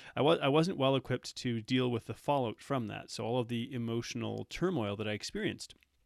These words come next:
And so I turned to, to food, and I, I essentially became a binge eating food addict. Um, because it,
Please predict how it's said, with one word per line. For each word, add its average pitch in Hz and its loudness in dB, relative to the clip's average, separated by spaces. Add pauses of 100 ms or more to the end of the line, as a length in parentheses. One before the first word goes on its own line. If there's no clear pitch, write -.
(460)
And 127 -2
so 147 2
I 147 2
turned 185 -2
to, 151 0
to - -8
food, 151 2
and 120 0
I, 113 0
I 113 0
essentially 147 -4
became 127 -2
a 123 2
binge 117 -2
eating 127 -2
food 208 0
addict. - -4 (520)
Um, 107 -2
because 113 0
it, 120 -4